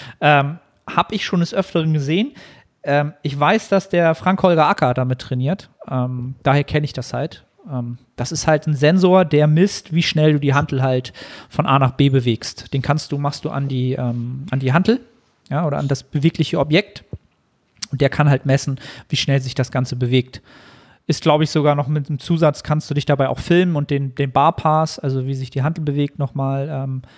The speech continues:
dir auf der App zeigen lassen. Also es ist ein hochtechnologisches Ding. Ähm, und der Grund, warum ich, äh, oder warum da einfach noch nicht viele drauf, das noch nicht so viele nutzen, ist eigentlich,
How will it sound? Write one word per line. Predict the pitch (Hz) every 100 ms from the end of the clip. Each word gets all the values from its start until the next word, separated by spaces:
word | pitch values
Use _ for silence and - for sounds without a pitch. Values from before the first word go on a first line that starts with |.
| - - _ _ -
dir | 139
auf | 143 -
der | 143
App | 165 -
zeigen | - 156 156
lassen. | 151 147 151 143 - -
Also | - 151 165
es | -
ist |
ein | 160 156
hochtechnologisches | 208 - - 190 175 170 180 156 -
Ding. | 165 226 - - - - - - - - _ _ _ _
Ähm, | 175 180 180 175 165 165 160 - - -
und | 175 170
der | 156
Grund, | 139 147 170 285 330 -
warum | 170 160 175 175
ich, | 185 180 - - - - -
äh, | 151 143 143 139 139
oder | - 147 135 - -
warum | 151 139 190 208
da | 156
einfach | - 165 165
noch | 151
nicht | 165 -
viele | - 208 180
drauf, | 143 - - - _ _ _ _ _ _ _
das | 147 -
noch | 165
nicht | 190
so | -
viele | - 165 147
nutzen, | 180 233 - 165
ist | - 160 - -
eigentlich, | 151 151 151 147 - -